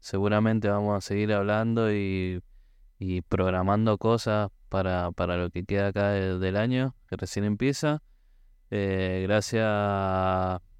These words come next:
eh, al Azul, Bass Attack, em, a todo el crew también que nos está haciendo el aguante en hospedarnos,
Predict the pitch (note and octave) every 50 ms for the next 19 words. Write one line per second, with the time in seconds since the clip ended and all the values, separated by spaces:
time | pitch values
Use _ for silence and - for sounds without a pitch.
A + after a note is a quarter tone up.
0 | - - - - _ G2 G2 F#2 F2+ F2+ F2+ F2+ F2+ F2 F2 F2 F2 E2 - -
1 | - A#2+ C3 C3+ B2 A#2 A2+ A2 A2 G#2 - A2+ G2 G2 - A#2 A#2+ A#2+ - -
2 | - _ - G2 F#2+ F#2+ F#2 F#2 F#2 F#2 F2+ F2+ F2+ F2+ F2+ F2 - - - F#2
3 | F2+ F2 - - G2+ G2+ G2+ G#2 G2 - - A2 A2 A2+ G2+ G#2+ G2 G2 G2+ G#2+
4 | A2 G#2+ G#2 G2 F#2 F#2 F2+ - F2+ F2+ - - G2+ G2 G2 F#2+ F#2 F#2+ G#2 G#2+
5 | A2 A2 G#2 G#2 G#2 G2+ G2+ G2 G2 F#2 F#2 F2+ - - - F2+ F2+ F#2 F#2+ G2+
6 | G2+ - - G#2 G2+ G2 G2+ G2 F#2+ F#2 F2+